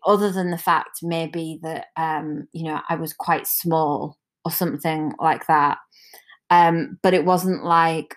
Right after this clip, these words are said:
"Oh yeah, you know, I love my, I love my legs," or "I love my stomach," or "I love my, you know, I,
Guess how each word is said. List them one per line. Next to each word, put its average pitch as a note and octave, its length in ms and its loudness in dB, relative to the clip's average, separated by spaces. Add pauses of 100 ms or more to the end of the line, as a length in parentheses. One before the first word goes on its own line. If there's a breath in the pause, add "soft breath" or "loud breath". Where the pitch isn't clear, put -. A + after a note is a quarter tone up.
"Oh F#3 80 2
yeah, F3 300 4
you D#3 160 -4
know, D#3+ 100 -2
I E3 180 -2
love E3+ 360 0
my, D#3+ 460 0
I E3 80 -4
love E3 340 -4
my D#3 400 -4 (320 soft breath)
legs," A3 420 4
or D#3+ 100 -2
"I D#3 140 2
love D3+ 220 -6
my D3+ 140 -6
stomach," G3+ 520 0
or D#3 140 2
"I D#3 100 0
love D#3 260 -4
my, D#3 360 -4
you E3+ 160 -6
know, F3+ 80 0
I, F#3 360 2